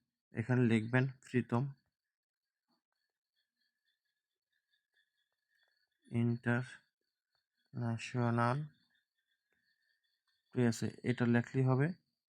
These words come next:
তো প্রীতম ইন্টারন্যাশনাল লেখলে কিন্তু আপনারা দেখতে পাচ্ছেন প্রি-, প্রীতম ইন্টারন্যাশনাল and ট্রাভেল এজেন্সি। তো এদের কাছে, এদের সাথে এই যে ফোন নাম্বার আছে, ফোন নাম্বার যোগাযোগ করে তাদের ঠিকানা নিয়ে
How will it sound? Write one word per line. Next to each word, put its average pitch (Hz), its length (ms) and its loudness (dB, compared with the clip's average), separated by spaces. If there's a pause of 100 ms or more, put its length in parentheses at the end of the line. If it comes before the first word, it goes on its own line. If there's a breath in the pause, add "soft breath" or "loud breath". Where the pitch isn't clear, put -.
(420)
তো 117 140 0
প্রীতম 135 360 0
ইন্টারন্যাশনাল 131 480 2
লেখলে 127 240 0
কিন্তু 131 180 0
আপনারা 127 200 0
দেখতে 120 220 -4
পাচ্ছেন 127 300 -4
প্রি-, - 300 -6
প্রীতম 127 460 -2
ইন্টারন্যাশনাল 120 540 -2
and 120 260 0
ট্রাভেল 120 420 -2
এজেন্সি। 110 420 -2 (520 soft breath)
তো - 160 -20
এদের 135 240 2 (240)
কাছে, 143 500 2 (280)
এদের 127 200 2
সাথে 131 260 0
এই 127 100 4
যে 123 180 2
ফোন 127 200 0
নাম্বার 131 240 2
আছে, 131 160 -6
ফোন 123 160 0
নাম্বার 123 260 4
যোগাযোগ 120 340 2
করে 143 320 -2
তাদের 110 380 0
ঠিকানা 123 320 0
নিয়ে 135 260 2